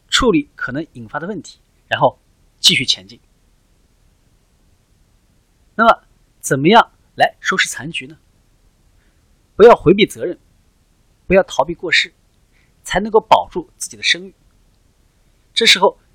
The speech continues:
有几步呢是需要做的。第一个，叫做退一步，深呼吸。在采取行动之前，先给自己一些喘息和思考的时间。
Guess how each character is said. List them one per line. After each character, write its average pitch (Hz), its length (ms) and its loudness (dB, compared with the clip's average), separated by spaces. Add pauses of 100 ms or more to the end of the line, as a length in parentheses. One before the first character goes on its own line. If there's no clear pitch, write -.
(100)
有 147 160 4
几 120 160 0
步 151 140 -12
呢 143 240 -8
是 - 100 -14
需 120 160 -2
要 131 80 -4
做 160 220 -10
的。 - 80 -14 (880)
第 196 120 -8
一 220 60 -8
个， - 120 -20 (1300)
叫 139 100 -20
做 - 100 -20 (180)
退 254 240 -4
一 131 120 0
步， 139 200 -18 (500)
深 - 220 -6
呼 190 120 -10
吸。 - 240 -4 (1600)
在 196 140 0
采 202 220 4
取 202 120 0
行 156 140 -4
动 180 100 -8
之 - 100 -12
前， - 360 -8 (260)
先 202 260 0
给 123 140 -6
自 - 160 -16
己 123 160 -20
一 127 40 -12
些 143 280 -6 (200)
喘 - 340 -6
息 139 200 -10
和 107 300 -16 (140)
思 - 200 -8
考 - 140 -18
的 85 80 -20
时 - 160 -8
间。 110 160 -20